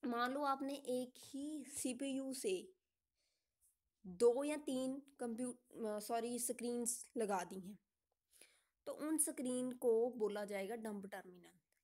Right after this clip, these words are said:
क्योंकि processing तो एक ही सीपीयू के अंदर हो रही है, just वो आपको डेटा शो कर रही हैं।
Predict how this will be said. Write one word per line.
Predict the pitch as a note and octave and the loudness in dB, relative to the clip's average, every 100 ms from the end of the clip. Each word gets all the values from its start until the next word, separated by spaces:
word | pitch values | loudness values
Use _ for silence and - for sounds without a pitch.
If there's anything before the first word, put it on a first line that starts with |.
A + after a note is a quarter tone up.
| - | -12
क्योंकि | B3 D4+ | -6 -4
processing | B3+ - A#3 A#3 C4 | -2 0 0 0 -2
तो | C4+ D4 | -4 -2
एक | A#3+ A#3+ | 0 0
ही | B3+ | -4
सीपीयू | C4+ C#4+ C4+ C4 B3+ | -4 -4 -4 -4 -4
के | C4 | -6
अंदर | A#3 A3 | -4 -4
हो | A3 G#3 | -6 -6
रही | G3+ F#3+ | -6 -8
है, | G#3 _ _ _ _ _ _ _ _ _ - | -12 _ _ _ _ _ _ _ _ _ -16
just | - C4 D#4+ - C4+ | 0 0 0 -4 0
वो | B3+ D#4 E4+ - _ - | 0 0 -2 -12 _ -6
आपको | A#3 - C#4 D#4+ D4+ - _ | -6 -4 -6 -4 -8 -16 _
डेटा | A3 G#3+ B3+ | 4 6 2
शो | B3+ C4 C#4 | -2 0 -2
कर | C4 G3 | -2 -8
रही | - F3+ | -8 -12
हैं। | E3+ | -12